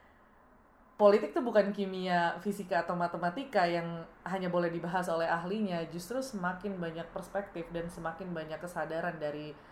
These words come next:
eh, rakyat, dan seniman dan musisi juga adalah bagian dari rakyat. Harusnya, oke, bukan harusnya, sewajarnya memang kita, eh, mengemukakan pendapat, eh, sebagai bentuk dari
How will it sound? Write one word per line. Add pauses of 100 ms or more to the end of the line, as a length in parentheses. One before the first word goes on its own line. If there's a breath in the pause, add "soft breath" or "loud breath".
(300 loud breath)
eh,
rakyat,
dan
seniman
dan
musisi
juga
adalah
bagian
dari
rakyat. (1120 loud breath)
Harusnya, (1120)
oke,
bukan
harusnya,
sewajarnya
memang
kita, (400 loud breath)
eh,
mengemukakan
pendapat, (220)
eh, (120)
sebagai
bentuk
dari